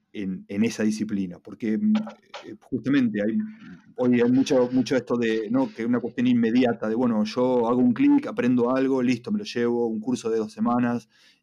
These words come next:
y usted lleva casi toda una vida de práctica. Em, un poco, me imagino que tiene que ver con esto que usted, digamos, esta impronta que le pone, esto de aprender siempre de la experiencia que está teniendo, aprende o intenta aprender.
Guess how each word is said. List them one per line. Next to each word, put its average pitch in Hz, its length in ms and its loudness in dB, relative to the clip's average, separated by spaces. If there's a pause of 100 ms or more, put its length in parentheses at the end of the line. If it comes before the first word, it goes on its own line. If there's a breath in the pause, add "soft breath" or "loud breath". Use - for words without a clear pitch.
y 104 120 -6
usted 127 220 -4
lleva 110 460 -2
casi 98 280 -18
toda 104 160 -6
una 95 140 -8
vida 110 480 0 (200)
de 101 160 -18
práctica. - 560 -18 (680)
Em, 98 680 -6
un 123 160 0
poco, 135 460 2 (440 loud breath)
me 107 180 2
imagino 120 440 4
que 113 100 0
tiene 123 200 2
que 117 100 0
ver 113 180 -2
con 107 160 0
esto 107 200 -4
que 104 60 -2
usted, 107 240 -6 (300)
digamos, 107 420 -2
esta - 160 -4
impronta 117 380 0
que 98 80 -6
le 95 80 -6
pone, 120 240 0
esto 117 160 -6
de 113 80 -2
aprender 104 640 0
siempre 120 520 -2
de 107 120 -2
la 104 80 0
experiencia 139 580 0
que 123 60 -4
está 117 200 -4
teniendo, 139 680 0 (140)
aprende 107 540 -2
o 90 80 -14
intenta 107 420 -2
aprender. 92 400 -12